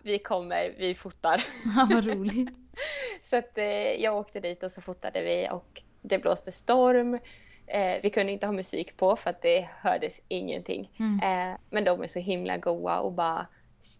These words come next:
Speaker 1: ja, men var taggade på, liksom, allt jag sa.
Speaker 2: Mm.
Speaker 1: Eh, och vi gick ut i vattnet. Eh, och som sagt, det blåste ju, liksom, storm och jag gick ut, ja, men typ,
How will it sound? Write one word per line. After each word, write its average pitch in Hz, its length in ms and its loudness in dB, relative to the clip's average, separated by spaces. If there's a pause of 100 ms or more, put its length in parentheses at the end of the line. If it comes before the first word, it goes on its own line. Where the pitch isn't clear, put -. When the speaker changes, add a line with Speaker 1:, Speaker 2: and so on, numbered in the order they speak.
Speaker 1:
ja, - 80 -2
men 240 280 2
var 208 140 0 (220)
taggade 180 380 -4
på, - 160 -12
liksom, 180 420 -10 (280)
allt - 520 -2 (120)
jag - 380 -4 (240)
sa. - 300 -2 (160)
Speaker 2:
Mm. 208 360 0
Speaker 1:
Eh, 247 120 -10
och 208 120 -12 (460)
vi 214 100 -6
gick 196 180 -4
ut 185 200 -6
i 180 60 -4
vattnet. - 720 -6 (120)
Eh, 196 380 -2
och - 240 -8 (380)
som 208 180 -2
sagt, - 240 -8
det 185 80 -4
blåste 185 340 -2
ju, 220 40 4
liksom, 185 200 -6
storm 190 420 0
och - 100 -2
jag 185 240 2
gick - 160 -8
ut, - 320 -10 (360)
ja, 202 80 -8
men 180 100 -8
typ, - 420 -8